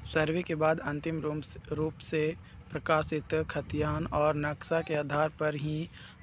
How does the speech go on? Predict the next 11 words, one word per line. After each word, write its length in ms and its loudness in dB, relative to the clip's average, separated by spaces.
आने 260 4
वाले 220 4
समय 360 -2
में 360 -2
दाखिल 440 0
खारिज 540 2
समेत 420 -2
अंचल 560 0
के 240 -2
सभी 320 -2
काम 400 -2